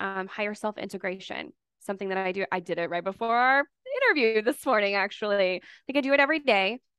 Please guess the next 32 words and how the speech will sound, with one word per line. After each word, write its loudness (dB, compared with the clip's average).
It's -2
a 2
way 2
to, -2
like, -2
clear 0
the -4
channel, -6
essentially. -14
Like, -8
the 0
way 2
that 4
I 6
imagine 0
it, -4
the -8
way -4
that -4
they've -4
shown -4
it -6
to -12
me, -4
it's, -12
it's -6
almost -2
like -10
bringing -4
your 0
soul -2
down -2